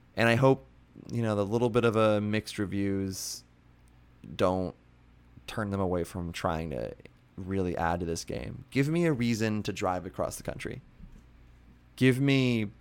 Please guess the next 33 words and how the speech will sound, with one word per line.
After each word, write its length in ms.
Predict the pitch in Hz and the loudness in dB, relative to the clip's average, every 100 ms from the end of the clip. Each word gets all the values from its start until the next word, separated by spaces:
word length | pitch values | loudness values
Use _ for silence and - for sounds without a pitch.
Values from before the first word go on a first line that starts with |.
| - - 107 - | -20 -18 -18 0
better 640 | 101 98 101 95 92 90 - | 4 4 4 2 0 -4 -8
explanations 800 | - - 101 87 - 95 92 - | -10 -4 -2 -2 -2 -4 -6 -6
of 160 | 85 98 - - - - - - - - | -8 -10 -12 -12 -12 -16 -20 -20 -18 -14
what 360 | - 90 92 - | -8 -2 -2 -4
car 320 | - 95 82 | -6 -2 -2
I 60 | 80 | -2
should 180 | - | -4
be 80 | 95 | -6
going 260 | 82 78 82 | -6 -6 -8
for. 320 | - 98 - - - - - - - - - - - | -10 -10 -10 -18 -20 -20 -20 -20 -20 -20 -20 -20 -4
Remove 480 | 196 240 269 302 202 | 6 6 8 6 6
the 100 | 170 | 2
story. 640 | - 131 113 117 117 113 - - - - | 4 6 8 8 6 4 -2 -18 -20 -16
Just 220 | - 254 - | -2 -2 0
<laughs> 0 | |
get, 120 | 196 - - - | -2 -2 -6 0
get 140 | 320 | 2
that 140 | 311 320 | 4 6
shit 240 | - 311 | 6 6
out 200 | 143 143 | 6 8
of 60 | 143 | 4
here. 100 | 139 | 4
It's 200 | - - | 0 0
really 320 | 262 214 156 | 2 4 4
bad. 480 | 139 147 147 143 - - - - - - - - - 139 | 6 8 8 8 4 -8 -20 -20 -20 -20 -20 -20 -2 4
I, 120 | 165 | 6
that, 240 | 170 170 | 8 8
that, 220 | 180 180 | 8 6
that's, 240 | - 175 - | 4 2 2
it's 140 | 143 | -2
such 160 | 190 175 | 2 2
a 40 | |
bummer. 600 | 143 127 135 135 127 127 | 6 6 8 4 4 -2